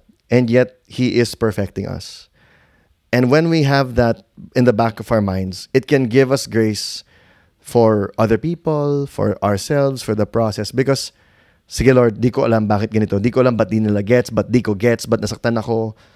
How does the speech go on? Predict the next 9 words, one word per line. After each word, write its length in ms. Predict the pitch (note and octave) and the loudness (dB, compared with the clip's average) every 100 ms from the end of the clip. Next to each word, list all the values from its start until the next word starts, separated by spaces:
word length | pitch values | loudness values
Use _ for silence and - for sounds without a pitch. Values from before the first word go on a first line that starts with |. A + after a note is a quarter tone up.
| _ - | _ 0
Pero 460 | C#3 B2+ B2 A2+ - | 2 4 2 0 -4
bahala 340 | A2 A#2+ A2+ G#2 | -4 0 0 -2
ka 80 | G#2 | -4
na 100 | F#2+ | -6
dito, 240 | F2+ - G2 | -6 -10 -12
Lord." 200 | F#2+ G2 B2 _ _ - | -12 -16 -20 _ _ -4
And 160 | B2 A2+ | -4 0
he 160 | C3+ | 0
will 480 | G#2+ B2 A#2 G2 | 4 4 4 0